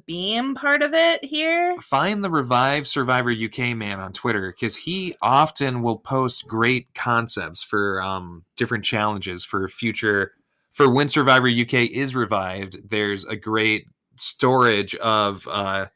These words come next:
Speaker 2: his, uh, challenge ideas that could be utilized that are fun to read through. So go check those out.
Speaker 1: Absolutely.
Speaker 2: All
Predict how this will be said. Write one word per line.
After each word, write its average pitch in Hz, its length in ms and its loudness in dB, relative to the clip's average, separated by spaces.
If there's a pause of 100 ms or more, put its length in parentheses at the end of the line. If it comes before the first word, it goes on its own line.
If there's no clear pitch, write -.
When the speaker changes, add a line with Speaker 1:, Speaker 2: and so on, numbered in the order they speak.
Speaker 2:
his, 123 460 0 (720)
uh, 92 300 -4
challenge 147 420 4
ideas 87 600 -6
that 95 260 -4 (180)
could 123 120 -4
be 107 80 0
utilized 90 480 -4
that 101 100 2
are 101 80 2
fun 107 160 2
to 101 80 2
read 98 220 0
through. 80 260 -12
So 90 420 -2 (220)
go 123 120 6
check 120 240 0
those 104 240 2
out. 80 280 -6
Speaker 1:
Absolutely. 165 1000 2
Speaker 2:
All 151 60 -4